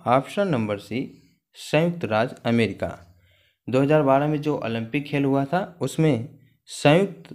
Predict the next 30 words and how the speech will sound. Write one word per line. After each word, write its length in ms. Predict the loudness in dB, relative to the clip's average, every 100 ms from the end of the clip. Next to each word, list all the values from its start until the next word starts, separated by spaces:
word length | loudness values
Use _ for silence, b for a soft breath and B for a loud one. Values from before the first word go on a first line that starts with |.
| -6
राज्य 500 | 2 4 4 0 -6
अमेरिका 500 | -4 -2 -2 -2 -2 -2
जो 180 | -2
है 160 | -4 -4 -6 -12 0
वो 120 | 2 2 2
प्रथम 460 | 2 2 0 2 2
स्थान 360 | -2 -4 -6 -6
पर 200 | -6 -6
थी। 200 | -6 -12 -14 -16 _ _
ठीक 180 | -8 -4
है, 200 | -4 -4 -12 B B B B B
तो 80 | -4
साथियों 400 | 0 -2 0 0
आज 200 | 0 0
के 100 | -6
इस 80 | -4
क्लास 320 | -2 -2 -2
में 80 | -2
हम 220 | -2 0
लोगों 280 | 0 2 2
ने 160 | 4 2
यूपी 440 | 2 0 2 2
बीएड 380 | 2 2 2 -2 -14 _
प्रीवियस 480 | -2 0 0 -4 -6
ईयर 200 | -6 -6
के 140 | -6 -8
क्वेश्चन 400 | -6 -8 -6 -6
को 100 | -6
डिस्कस 420 | -6 -6 -4 -4
किया। 200 | 0 0